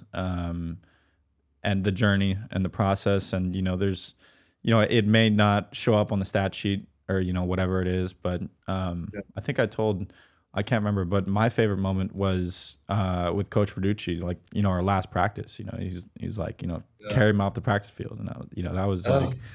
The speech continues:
Speaker 2: yeah.
Speaker 1: that was, uh, that was my best moment, to be honest.
Speaker 2: Yeah,
Speaker 1: Um,
Speaker 2: absolutely.
Speaker 1: yeah, just 'cause we, we, you know, we invest so much in each other and, um,
Speaker 2: Yeah.
Speaker 1: you know, as a group. So yeah, no, I definitely, no, we'll, we'll have that forever for sure. Um,
Speaker 2: Yeah.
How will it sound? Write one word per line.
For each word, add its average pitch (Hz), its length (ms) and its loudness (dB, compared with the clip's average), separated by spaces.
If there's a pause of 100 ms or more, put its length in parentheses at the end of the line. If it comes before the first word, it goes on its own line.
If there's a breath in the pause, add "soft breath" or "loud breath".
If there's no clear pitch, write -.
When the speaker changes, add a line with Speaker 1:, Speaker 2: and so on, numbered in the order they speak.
Speaker 2:
yeah. 98 300 0
Speaker 1:
that 101 120 6
was, 104 280 4
uh, 90 420 2 (280)
that 101 80 0
was 104 140 2
my 95 220 0
best 87 280 -6
moment, 82 360 -6
to - 80 -6
be 92 100 0
honest. 87 380 -4
Speaker 2:
Yeah, 90 60 -6
Speaker 1:
Um, 92 320 -4
Speaker 2:
absolutely. 87 300 -6 (120)
Speaker 1:
yeah, 127 180 4
just 104 200 -2
'cause 131 140 2
we, 120 120 0
we, 127 280 -4
you 117 60 -2
know, 104 120 0
we 107 160 0
invest 104 320 -2
so 101 80 -2
much 101 240 -4
in 101 60 -2
each 90 140 -4
other 95 360 0
and, 87 360 -4 (600 soft breath)
um, 87 280 -4
Speaker 2:
Yeah. 82 220 -6 (160)
Speaker 1:
you 107 80 0
know, 95 80 0
as 90 160 -2
a 90 40 -6
group. 92 280 -4
So 90 280 -6 (220)
yeah, 87 240 -6
no, 87 120 -6
I 98 100 -4
definitely, 92 400 -4 (180)
no, 98 160 0
we'll, 95 300 0
we'll 110 180 2
have 92 200 0
that 90 180 -4
forever 87 340 0
for 90 160 -6
sure. 87 300 -6 (640 soft breath)
Um, 82 180 -6
Speaker 2:
Yeah. 98 180 -4